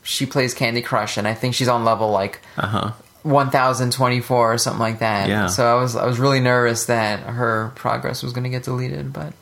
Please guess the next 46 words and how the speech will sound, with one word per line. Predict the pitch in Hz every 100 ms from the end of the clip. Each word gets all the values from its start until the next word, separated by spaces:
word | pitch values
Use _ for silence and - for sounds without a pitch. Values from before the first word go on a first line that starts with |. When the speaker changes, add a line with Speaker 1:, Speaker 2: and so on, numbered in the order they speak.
| -
Speaker 2:
Mm-hmm. | 101 101 98 95 107
Speaker 1:
I | 131
think | 143 135
everything | 135 131 135
is | 117
good | 123 120
so | 127 131
far. | - - 147 - -
Speaker 2:
All | -
right, | 90 92
Speaker 1:
But | 175
it's | 175
Speaker 2:
maybe | 196
Speaker 1:
not | 196
even, | 190 175
like, | 165 165
these | 151
weird | 135 151 131
games. | 151 170 131
It's | 123 139
also, | 135 131 139 131
like, | 120 113
Twitter, | - 131 127 127 123 123 120 120
the |
Facebook | 123 127 120 - 120
app. | 120 120 113 110 -
And, |
Speaker 2:
Right, | 131 139
right, | 107 117
yeah. | 110 104 101
Speaker 1:
you | 123
know. | 117 113 120 -
Speaker 2:
So | 143 143
th-, | - 151
you | 139
figure | 143 107
that | 104 110
stuff | - 92
should | 90
be | 90
f-, | - - -
safe | - 98 92
to | -
flush | - - - -
out. | - - - - - - - - - - -
Speaker 1:
I, | -